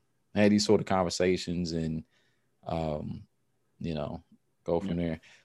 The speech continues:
Speaker 1: Uh, one other thing I do want to acknowledge too, that I, <laughs> it, it's kind of a throwaway thing, but it, it,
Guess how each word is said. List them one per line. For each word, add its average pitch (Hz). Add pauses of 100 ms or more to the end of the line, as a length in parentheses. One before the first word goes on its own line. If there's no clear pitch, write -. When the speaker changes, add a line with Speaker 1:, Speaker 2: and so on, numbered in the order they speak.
Speaker 1:
Uh, 98
one 143
other 131
thing 107
I 101
do 98
want 92
to 87 (180)
acknowledge 87
too, 82 (100)
that 92
I, -
<laughs> -
it, 123
it's 120 (100)
kind 143
of 87
a -
throwaway 98
thing, 104
but 98
it, 92
it, 90